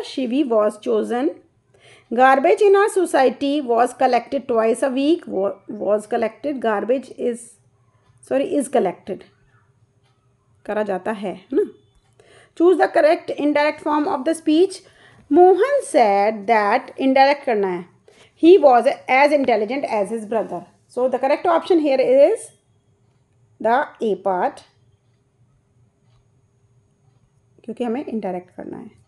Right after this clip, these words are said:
My father said to me, "How are you going? How are your, how are your studies going?"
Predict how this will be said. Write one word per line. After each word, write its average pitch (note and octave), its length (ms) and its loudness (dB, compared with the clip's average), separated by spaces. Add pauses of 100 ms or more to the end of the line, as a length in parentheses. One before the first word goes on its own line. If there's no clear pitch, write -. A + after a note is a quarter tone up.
(840)
My E4+ 80 2 (100)
father E4+ 340 2
said D#4 240 2
to D#4+ 160 0
me, C4+ 100 0 (280)
"How G#3+ 180 0 (300)
are G3+ 160 -2
you A3 240 -6 (100)
going? A3 320 -2 (480)
How A#3 280 -4 (160)
are G#3+ 120 -2 (540)
your, G#3+ 180 -2 (340)
how A#3+ 140 0 (240)
are A3+ 120 -2 (120)
your C4+ 260 4
studies A#3 400 -2
going?" C4 260 2